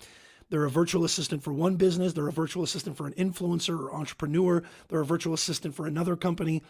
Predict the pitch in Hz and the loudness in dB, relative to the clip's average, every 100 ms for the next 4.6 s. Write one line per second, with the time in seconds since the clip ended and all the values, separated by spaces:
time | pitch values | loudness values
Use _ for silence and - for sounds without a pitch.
0 | - - _ 170 160 139 - 156 151 143 | -18 -20 _ 2 4 2 -4 0 2 4
1 | 185 156 151 165 180 165 - 156 147 - | 4 4 2 2 4 2 2 0 0 -2
2 | 160 - 143 139 208 - 156 156 165 - | -2 -4 -4 2 4 4 2 0 -2 -6
3 | - - - - 139 139 131 131 147 - | -16 -20 -18 -6 -2 0 0 0 0 0
4 | 156 - 220 - 196 | 0 0 0 0 -2